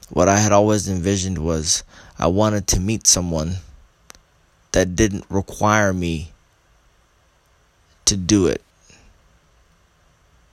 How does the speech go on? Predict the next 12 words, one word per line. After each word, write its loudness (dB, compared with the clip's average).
And 0
then -2
I 2
would -2
be 4
able -2
to -4
do 0
it 0
on -4
my -2
own. -2